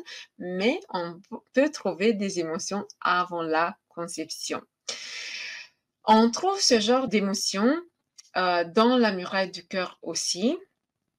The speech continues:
Et je vais expliquer un petit peu plus sur la muraille. Donc, les émotions sont dans le corps à disponibilité. Dès qu'il y a une pression plus importante,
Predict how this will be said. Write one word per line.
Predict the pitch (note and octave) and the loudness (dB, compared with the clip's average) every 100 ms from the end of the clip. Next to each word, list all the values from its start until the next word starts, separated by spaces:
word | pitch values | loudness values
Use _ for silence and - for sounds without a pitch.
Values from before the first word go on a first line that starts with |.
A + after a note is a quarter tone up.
| _ _ _ - - | _ _ _ -20 -4
Et | F#3 F#3+ | 0 0
je | F#3+ | 0
vais | F#3 C4 | 2 4
expliquer | C#4 - A3 A3 B3 | 4 0 -4 0 2
un | A#3 G3+ | 4 2
petit | G#3+ - | -2 -2
peu | G#3+ | -4
plus | - F#3+ G3+ A3+ - - _ _ - | -4 -8 -4 -2 -4 -10 _ _ -14
sur | - - - G3 F#3+ | -6 -2 0 -2 -4
la | F#3 F3+ | -2 -2
muraille. | F3+ E3+ - D#3 F3+ C4 D4+ _ | -2 -6 -4 0 2 2 -2 _
Donc, | F#3 F#3 - _ _ _ - | -6 -6 -8 _ _ _ -4
les | A#3 E4 D#4+ | 0 0 2
émotions | A#3+ A3 C4 D4+ | 0 0 -2 -2
sont | A3+ F#3+ | -2 -4
dans | F3+ C4+ | 0 0
le | C4 G3+ | 0 -2
corps | - A3 A#3+ - - | 0 2 2 0 0
à | B3 B3+ | 2 2
disponibilité. | A3+ - F#3+ F#3 E3 E3+ E3 - - - - - - - | 0 -4 -4 -6 -4 -4 -4 -6 -12 -14 -20 -20 -20 -18
Dès | F3+ C4 F4 | 0 2 2
qu'il | - C4+ | 0 4
y | B3+ | 4
a | C4+ C#4 - - G3 | 4 2 -2 -8 -6
une | F#3+ F#3+ | -6 -6
pression | - D4 D4+ B3+ A#3+ | 0 0 2 0 0
plus | A3+ G3+ | -2 -4
importante, | F#3+ F3+ D#3+ - G#3 D4 F4+ | -4 -6 -12 -4 0 0 0